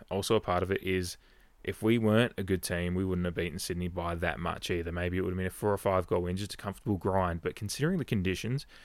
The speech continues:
uh, fucking, you know, windy as shit, uh, real wet weather footy. Uh, we, we were clean.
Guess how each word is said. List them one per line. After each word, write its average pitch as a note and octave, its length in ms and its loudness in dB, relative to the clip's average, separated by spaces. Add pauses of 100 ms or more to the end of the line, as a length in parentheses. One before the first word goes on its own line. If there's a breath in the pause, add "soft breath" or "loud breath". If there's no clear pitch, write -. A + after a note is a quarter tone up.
(360 loud breath)
uh, - 220 -4
fucking, F2+ 540 -4 (280)
you G#2+ 120 2
know, F#2 120 4
windy B2 300 2
as C3 80 0
shit, A2+ 400 2
uh, F2 400 -2
real G2+ 200 2
wet G2+ 200 4
weather F#2+ 220 4
footy. G#2 420 2 (180)
Uh, F#2 200 0
we, F#2 300 2 (100)
we G2 80 -2
were F#2 160 0
clean. D#3 640 0